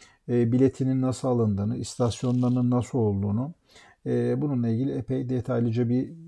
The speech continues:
bilgi var. E, merak eden arkadaşlar buna bakabilirler. E, üçüncü opsiyon Mekke ile Medine arasında taksi kiralamak.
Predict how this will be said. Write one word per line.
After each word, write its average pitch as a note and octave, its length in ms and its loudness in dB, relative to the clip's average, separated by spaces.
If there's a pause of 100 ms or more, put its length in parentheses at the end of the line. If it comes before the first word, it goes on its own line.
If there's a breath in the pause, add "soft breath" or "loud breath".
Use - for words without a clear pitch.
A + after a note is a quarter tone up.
(140)
bilgi A#2+ 360 2
var. - 360 -2
E, A#2 220 -2
merak A#2+ 340 0
eden A2+ 180 -2
arkadaşlar B2 680 -4
buna A#2+ 220 2
bakabilirler. A2 720 -2 (580 loud breath)
E, C#3+ 160 10
üçüncü F#3+ 420 4
opsiyon G3 520 6
Mekke D#3 400 0
ile D3+ 120 2
Medine D3+ 300 0
arasında C3 500 2
taksi C3+ 320 2
kiralamak. A2 540 4